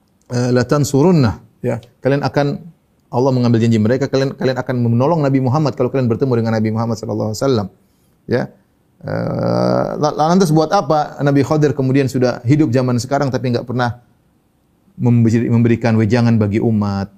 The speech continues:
Tidak pernah ketemu dengan Nabi sallallahu alaihi wasallam. Semua hadis-hadis ketemu Nabi, semua hadis dhaif atau palsu. Ya. Nabi Khadir bersembunyi-bersembunyi, nanti yang ketemu cuma orang-orang tertentu. Terkadang yang bisa ketemu cuma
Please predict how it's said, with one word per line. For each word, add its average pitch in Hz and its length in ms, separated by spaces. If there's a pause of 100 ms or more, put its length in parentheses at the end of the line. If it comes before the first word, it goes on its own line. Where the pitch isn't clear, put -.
(380)
Tidak 143 160
pernah 135 240
ketemu 123 320
dengan 110 240
Nabi 107 80
sallallahu 110 160
alaihi 104 80
wasallam. 147 80
Semua 151 160
hadis-hadis 143 320
ketemu 131 240
Nabi, 135 220
semua 131 100
hadis 120 160
dhaif 120 240
atau 113 160
palsu. 120 400 (640)
Ya. - 160 (400)
Nabi 139 400
Khadir 131 400
bersembunyi-bersembunyi, 127 960
nanti 127 240
yang - 80
ketemu 135 240
cuma 123 240
orang-orang 120 240
tertentu. 120 320
Terkadang 160 360
yang 151 60
bisa 131 140
ketemu 156 240
cuma 139 160